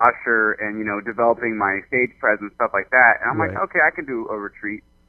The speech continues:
Speaker 1: God wasn't, you know, a, a big focal part of my life. He was involved in my life, but he wasn't the center.
Speaker 2: Yeah.
Speaker 1: And so I went on this retreat, and I had this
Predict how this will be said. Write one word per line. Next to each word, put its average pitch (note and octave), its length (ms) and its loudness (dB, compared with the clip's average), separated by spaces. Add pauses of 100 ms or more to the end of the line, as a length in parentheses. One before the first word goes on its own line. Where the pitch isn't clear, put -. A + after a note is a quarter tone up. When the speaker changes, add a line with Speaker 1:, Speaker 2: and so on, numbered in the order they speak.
(200)
Speaker 1:
God C#3 300 6
wasn't, B2+ 400 0
you A#2+ 120 -8
know, A2+ 180 0
a, G#2+ 320 -2
a G#2+ 40 -2
big A2+ 340 -4 (100)
focal C3+ 280 0
part - 220 6
of G#2 80 6
my G2+ 60 4
life. A2+ 260 10
He A2+ 80 -4
was G2+ 140 -4
involved C#3 300 8
in C#3 60 6
my G#2+ 100 8
life, G#2 340 8
but F#2+ 260 4 (280)
he B2 80 -2
wasn't G2 280 2
the F2+ 100 -8 (100)
center. A2 360 4 (200)
Speaker 2:
Yeah. A2 240 -4 (160)
Speaker 1:
And A#2+ 180 4
so D#3 80 2
I - 40 0
went D3+ 180 2
on C#3 120 2
this - 140 -8
retreat, D#3+ 640 -8
and A#2+ 120 -2
I A2 60 0
had A2+ 360 4 (440)
this G#2 100 -6